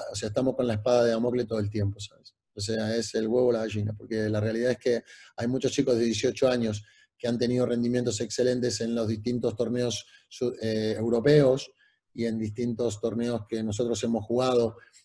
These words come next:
eh, torneos amistosos de, de, de, de, am, sí, o, o de, o que se generan en, en, en las distintas, en los distintos parates, ¿no? En invierno y en verano, y que de repente a los dieciocho años te dicen que no quieren firmar, o te dicen, "Si no, si no me llevas a primer equipo, me prefiero ir a otro lado".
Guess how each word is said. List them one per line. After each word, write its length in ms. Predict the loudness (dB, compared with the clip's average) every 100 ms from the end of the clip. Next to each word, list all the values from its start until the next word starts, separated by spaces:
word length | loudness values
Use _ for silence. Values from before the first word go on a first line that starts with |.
| _
eh, 160 | -10 -6
torneos 320 | -4 -4 -2
amistosos 680 | -2 2 2 4 0 -2 -2
de, 200 | -2 0
de, 240 | 0 -2
de, 340 | -2 -2 -2
de, 280 | -6 -10 -10 -8
am, 240 | -10 -12
sí, 180 | -8 -2 -2
o, 80 |
o 400 | -2 -4 -6 -6
de, 240 | -4 -4 -6
o 120 | -10
que 100 | -14
se 100 | -14 -8
generan 360 | -4 -2 0
en, 200 | 0 -2
en, 280 | -2 -4 -4
en 60 | -4
las 140 | -6
distintas, 600 | -6 -6 -4 -4 -6 -8 -8
en 60 |
los 100 | -6
distintos 340 | -4 -4 -4 -2
parates, 360 | 0 0 0
¿no? 100 | -2
En 80 | 0
invierno 300 | 0 0 0
y 20 |
en 60 | 0
verano, 440 | 2 4 4 2 -4 -20 -20 _ _
y 160 | -6 -2
que 280 | -2 0
de 100 | 0
repente 340 | 0 2 4 6
a 40 |
los 100 | 6
dieciocho 340 | 4 2 4 4
años 180 | 4
te 60 | 4
dicen 220 | 2 2
que 60 | -2
no 120 | -2
quieren 320 | -2 -2 -2
firmar, 420 | -4 -2 0 -2 -6 _ _ _ _ _ -4
o 160 | -4
te 100 | 0
dicen, 340 | 2 2 2 -2
"Si 180 | -2 -2
no, 540 | 0 0 0 0 -2
si 180 | -4 -2
no 100 | 0
me 100 | 2
llevas 300 | 4 4 4
a 100 | 2
primer 260 | 2 2 4
equipo, 560 | 4 4 8 8 6 2
me 240 | -4 -4
prefiero 320 | -6 -2 2
ir 40 | 2
a 40 |
otro 160 | 2 2
lado". 360 | 2 2 2